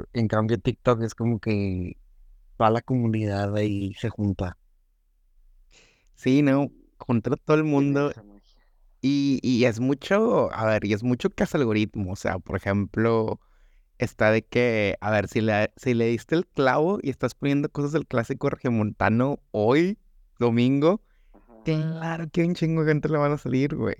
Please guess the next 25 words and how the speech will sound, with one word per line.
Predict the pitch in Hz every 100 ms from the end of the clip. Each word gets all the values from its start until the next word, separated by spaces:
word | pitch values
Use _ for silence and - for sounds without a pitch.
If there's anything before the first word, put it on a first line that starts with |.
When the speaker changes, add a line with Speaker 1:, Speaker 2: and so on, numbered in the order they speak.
| - _ _ _ _ _ _ _
Speaker 2:
Este, | 95 110 101 185 - _ _ 120 117 -
ahorita | 120 123 -
me | 147
están | 151 151 139
saliendo | 147 143 147
muchas | 143 139 147
cosas | - 127 135 139
de, | 135
este, | - - 107 - _
de | 104 110 -
Star | - - 127
Wars | 127 113 117 117
porque, | 120 110
pues, | 98 - 98
estoy | - 76
viendo | 87 101 101
la | 104
serie | - 101 101
que | - 101
está | -
ahorita | 101 101 -
nueva, | 101 113 104 -
la | - 82
de | 90
Ahsoka. | 95 - - -